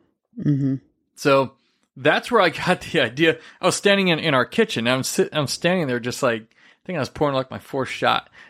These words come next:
Speaker 2: <laughs> Again, that's how every great story starts.
Speaker 1: <laughs>
Speaker 2: And I remember, uh, telling you on the, I think I told you on the phone, you had called me, and I said, "Hey, I don't have to do this, but it's just a social experiment, just an idea I have.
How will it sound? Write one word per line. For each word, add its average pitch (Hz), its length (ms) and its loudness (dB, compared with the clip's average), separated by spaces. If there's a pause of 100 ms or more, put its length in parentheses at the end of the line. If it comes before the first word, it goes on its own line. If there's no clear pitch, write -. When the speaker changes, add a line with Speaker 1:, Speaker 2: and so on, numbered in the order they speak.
Speaker 2:
<laughs> - 0 - (300)
Again, 160 1300 2
that's - 160 -18
how 104 120 -4
every 110 220 -2
great 117 260 -6
story 113 260 -6
starts. - 340 -2 (300)
Speaker 1:
<laughs> - 200 -2
Speaker 2:
And 131 420 0 (2000)
I 151 60 2
remember, 151 460 2 (120)
uh, 113 280 0 (720)
telling 185 320 2
you 160 100 4
on 135 120 0
the, - 100 -10
I 131 40 -4
think 233 160 0
I 247 60 4
told 180 280 2
you 180 60 4
on 151 80 2
the 117 60 -2
phone, 131 340 0
you 147 100 2
had 131 100 2
called 147 280 2
me, 117 220 -4 (640)
and 135 60 -4
I 139 40 2
said, 135 200 -2
"Hey, 139 240 2
I 127 100 2
don't 175 120 0
have 180 100 0
to 135 80 0
do 131 220 2
this, 120 180 -2
but 131 140 -2
it's 117 100 -4
just - 220 -2
a - 40 -8
social 143 440 -2
experiment, 95 480 -10
just - 180 -6
an 196 60 0
idea 123 420 2
I - 80 -4
have. - 260 -6